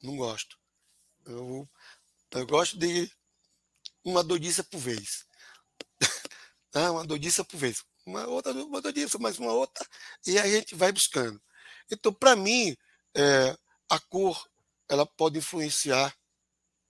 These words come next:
muito sério no ambiente inteiro e na ação do, do ator. E no narrar da história do espetáculo.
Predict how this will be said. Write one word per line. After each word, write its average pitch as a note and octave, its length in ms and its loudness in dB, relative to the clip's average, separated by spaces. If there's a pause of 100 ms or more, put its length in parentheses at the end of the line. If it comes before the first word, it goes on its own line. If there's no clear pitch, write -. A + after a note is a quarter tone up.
(520)
muito C#3+ 320 -4
sério D#3+ 480 4 (880)
no C3+ 160 -6
ambiente C3+ 460 -4
inteiro D#3+ 500 -4 (480)
e D#3+ 240 -2
na F3 220 2
ação D#3+ 500 2
do, F3 160 -8 (160)
do D#3 160 -6
ator. A#2+ 380 -6 (600)
E G#3 120 -2
no A3+ 420 -4
narrar G3 880 8 (360)
da G3 200 4
história D#3 600 0
do D#3 100 -10
espetáculo. F3 640 -8